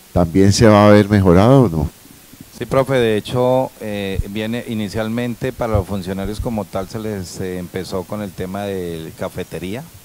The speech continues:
Speaker 2: un sitio, una casa específicamente para ese tema. Estamos en cambio de cubiertas, el año pasado todo el tema de colchones, lencería, todo eso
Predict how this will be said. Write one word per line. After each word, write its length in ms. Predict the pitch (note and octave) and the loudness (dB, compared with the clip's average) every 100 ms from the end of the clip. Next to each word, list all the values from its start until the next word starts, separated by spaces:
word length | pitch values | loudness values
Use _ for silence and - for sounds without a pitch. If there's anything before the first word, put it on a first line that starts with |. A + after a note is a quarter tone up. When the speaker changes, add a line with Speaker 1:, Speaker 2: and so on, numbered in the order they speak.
| - - | -20 -18
Speaker 2:
un 100 | F2 | -16
sitio, 720 | - F#2+ - G2 G2 F#2+ F2 E2 D#2+ | -12 -12 -8 -8 -6 -6 -10 -14 -14
una 160 | F#2 F#2 | -12 -10
casa 340 | - F#2 G2+ | -10 -10 -10
específicamente 760 | F#2 G2 E2 F2+ - F#2 E2 F2+ | -10 -12 -10 -10 -10 -12 -12 -12
para 160 | F2+ | -12
ese 160 | E2 F#2 | -10 -12
tema. 200 | G#2+ A2+ - - - - - - - | -10 -12 -16 -20 -20 -20 -20 -20 -12
Estamos 440 | G#2 G2 G#2+ A2+ B2 | -10 -6 -4 -4 -6
en 100 | G#2+ | -6
cambio 300 | G#2+ G#2 A#2+ | -6 -4 -6
de 60 | |
cubiertas, 800 | - A#2+ A#2+ B2 A#2+ C3+ C3+ A#2 | -4 -4 -2 -4 -4 -6 -6 -6
el 160 | A#2 G2+ | -8 -8
año 200 | G2 A2 | -8 -8
pasado 380 | A2 F#2+ G2+ G2 | -8 -6 -4 -4
todo 140 | A2+ | -6
el 100 | G#2 | -10
tema 340 | - G#2+ A2 | -10 -8 -8
de 120 | A2 G2 | -8 -8
colchones, 640 | F#2+ F2 - G#2 G#2+ G#2+ | -10 -10 -8 -6 -6 -8
lencería, 600 | G2+ F#2 D#2+ F2 F#2+ G#2+ | -8 -10 -10 -10 -10 -10
todo 200 | - F#2+ | -10 -10
eso 340 | F2+ F#2+ F#2+ | -10 -10 -12